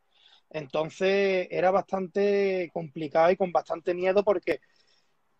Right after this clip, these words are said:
no se sabía si lo que, el paso que dábamos era correcto, era incorrecto. Entonces,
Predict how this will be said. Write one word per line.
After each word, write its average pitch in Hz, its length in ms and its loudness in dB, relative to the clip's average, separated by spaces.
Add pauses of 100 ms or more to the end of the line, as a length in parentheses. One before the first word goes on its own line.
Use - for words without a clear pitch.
(800)
no 202 280 6
se 214 120 2
sabía 202 340 6
si 196 140 2
lo 185 80 2
que, 180 160 0
el 165 100 -4
paso 190 260 0
que 180 120 -2
dábamos 175 300 2
era 170 120 0
correcto, 190 480 -4
era 202 100 -2
incorrecto. 190 460 -4
Entonces, 190 540 -2